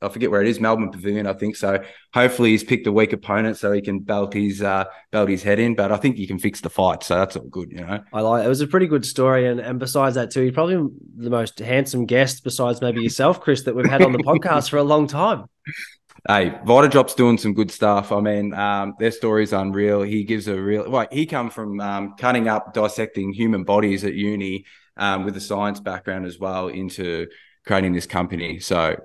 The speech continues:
Speaker 1: uh, he's got an interesting story, young guy doing cool things. So suss that out. Been a good week of pods.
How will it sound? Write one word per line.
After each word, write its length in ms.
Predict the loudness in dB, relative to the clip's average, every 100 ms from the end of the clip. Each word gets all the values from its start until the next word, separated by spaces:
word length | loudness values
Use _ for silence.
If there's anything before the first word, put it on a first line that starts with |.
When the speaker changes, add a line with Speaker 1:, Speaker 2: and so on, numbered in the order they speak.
| 0
Speaker 1:
uh, 160 | 2
he's 120 | 4
got 100 | 4 4
an 80 |
interesting 360 | 4 0 -2 -4
story, 400 | -2 0 2 2
young 200 | 2 0
guy 180 | -2 -2
doing 260 | -4 -10 -8
cool 160 | -10 -8
things. 320 | -8 -8 -8
So 300 | -4 -4 -6 -14 _ _ -4
suss 320 | 2 2 4
that 160 | 4
out. 260 | 4 2 0 -10 _
Been 120 | 2
a 60 | 4
good 160 | 4 4
week 180 | 2
of 80 | 2
pods. 480 | -2 0 0 -6 -20